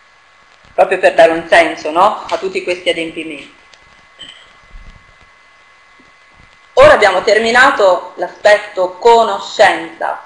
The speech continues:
degli appalti pubblici, andiamo a vedere in che modo la tecnologia che ci consente anche di, eh, conoscere meglio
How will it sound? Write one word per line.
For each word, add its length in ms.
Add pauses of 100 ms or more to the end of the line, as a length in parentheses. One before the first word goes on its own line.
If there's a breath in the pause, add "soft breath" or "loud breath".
(160)
degli 160
appalti 440
pubblici, 840 (360)
andiamo 460
a 40
vedere 800 (1200)
in 200
che 120
modo 520
la 180
tecnologia 840 (580)
che 300
ci 240
consente 1000
anche 760
di, 500
eh, 60 (180)
conoscere 920 (240)
meglio 800